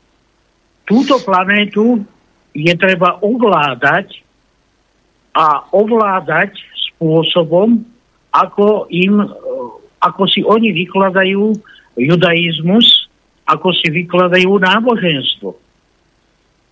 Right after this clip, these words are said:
A z tohoto hľadiska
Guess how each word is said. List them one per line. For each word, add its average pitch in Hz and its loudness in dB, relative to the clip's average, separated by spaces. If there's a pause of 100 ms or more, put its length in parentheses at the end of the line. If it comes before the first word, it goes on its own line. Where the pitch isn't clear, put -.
(680)
A 139 2 (100)
z - -18 (140)
tohoto 185 0 (480)
hľadiska 165 -2